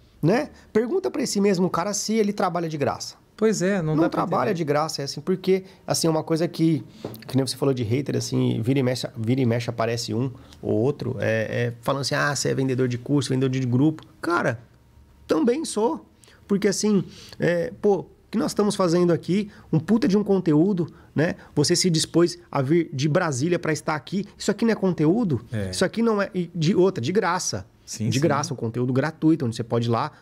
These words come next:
Speaker 1: no Spotify ou até mesmo no, no YouTube mesmo, acompanhar esse conteúdo aqui. E aí, por quê?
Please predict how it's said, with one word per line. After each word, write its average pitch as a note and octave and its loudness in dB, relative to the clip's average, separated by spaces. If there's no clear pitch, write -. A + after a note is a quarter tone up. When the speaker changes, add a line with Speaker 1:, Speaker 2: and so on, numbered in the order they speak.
Speaker 1:
no A#2+ 0
Spotify B2 -2
ou A#2+ 2
até A#2+ -2
mesmo A#2+ 2
no, B2 2
no B2 4
YouTube B2+ 2
mesmo, C#3+ 2
acompanhar F#3 0
esse G3+ -4
conteúdo F3+ 4
aqui. G3 -2
E F3+ 4
aí, F3 4
por D#4+ 0
quê? B3+ 0